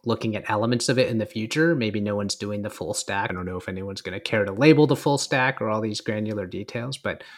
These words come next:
that podca-, that podcast episode did help me decouple those when she broke out those three different ones.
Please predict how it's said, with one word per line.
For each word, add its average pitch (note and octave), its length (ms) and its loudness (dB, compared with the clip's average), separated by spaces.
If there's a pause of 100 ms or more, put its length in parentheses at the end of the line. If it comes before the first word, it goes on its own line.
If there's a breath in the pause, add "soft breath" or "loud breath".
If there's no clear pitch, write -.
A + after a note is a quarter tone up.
(440 loud breath)
that - 220 0
podca-, A2 480 4 (140)
that - 200 0
podcast A#2+ 480 0
episode G2+ 380 -4
did G#2 180 -4
help G#2+ 240 -2
me G2+ 120 -8
decouple G#2 560 -4
those F#2+ 340 -2
when G2 220 -4
she F#2+ 320 -8 (340)
broke G#2 280 0
out F#2+ 280 -2
those G2 480 -4 (120)
three G2+ 220 -4
different F#2+ 320 -8
ones. G2+ 460 -6